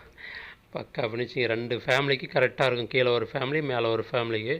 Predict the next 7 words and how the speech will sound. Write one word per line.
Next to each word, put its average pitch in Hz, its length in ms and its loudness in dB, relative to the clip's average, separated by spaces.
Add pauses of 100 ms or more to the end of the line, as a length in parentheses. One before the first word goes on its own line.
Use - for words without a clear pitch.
(580)
பாருங்க, 117 500 2 (300)
வியாபாரத்துக்கு 117 560 6
வந்திருக்கு. 113 400 6 (640)
தொண்ணூத்தஞ்சு 123 480 4
லட்சம் 123 260 4
சொல்கிறா 123 220 8
அப்படி. 120 240 6